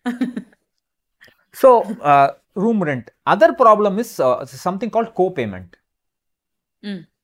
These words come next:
Speaker 2: There's something called a co-payment clause. அது co-payment clause-ஓட terms are very simple.
Speaker 1: ம்.
Speaker 2: Uh, ஒரு லட்சம் ரூபாய் hospital பில்லுன்னா, bill for medical expenses,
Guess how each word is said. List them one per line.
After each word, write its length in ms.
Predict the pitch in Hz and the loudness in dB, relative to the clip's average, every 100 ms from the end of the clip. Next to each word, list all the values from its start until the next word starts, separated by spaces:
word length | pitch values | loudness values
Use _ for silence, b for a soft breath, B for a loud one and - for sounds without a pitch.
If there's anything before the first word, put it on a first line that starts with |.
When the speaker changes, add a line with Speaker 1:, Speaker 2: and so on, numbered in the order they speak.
| _ | _
Speaker 2:
There's 180 | 135 165 | -10 -8
something 200 | 175 214 | -6 -4
called 140 | 196 | -4
a 80 | 220 | -4
co-payment 560 | - 226 214 170 143 117 | -2 -2 0 -2 -2 -6
clause. 320 | 127 202 - | -4 -4 0
அது 240 | 175 180 180 | 0 0 2
co-payment 420 | 285 311 285 262 | 2 2 -2 -4
clause-ஓட 380 | 226 247 240 208 | -2 -2 0 -6
terms 420 | 170 254 302 262 | -2 -2 -2 0
are 100 | 185 | 0
very 120 | 151 | 0
simple. 480 | 175 147 120 113 - _ _ _ _ | -2 -6 -6 -8 -10 _ _ _ _
Speaker 1:
ம். 640 | 190 180 165 _ _ - | -16 -16 -16 _ _ -8
Speaker 2:
Uh, 380 | 120 113 107 127 | -4 -4 -4 -2
ஒரு 220 | 156 233 | 0 2
லட்சம் 280 | 247 226 202 | 2 0 0
ரூபாய் 340 | 208 294 269 185 | 2 2 2 0
hospital 540 | 190 208 220 208 175 120 | 0 0 -2 -6 -4 -4
பில்லுன்னா, 480 | 139 131 110 165 285 _ _ _ _ _ - 104 113 | -4 -4 -4 -8 -10 _ _ _ _ _ -20 -14 -4
bill 140 | 170 | -4
for 300 | 196 208 196 - | -2 -2 -4 -6
medical 420 | 123 147 180 160 117 | -8 -4 -2 -4 -6
expenses, 400 | - 90 87 | -10 -16 -12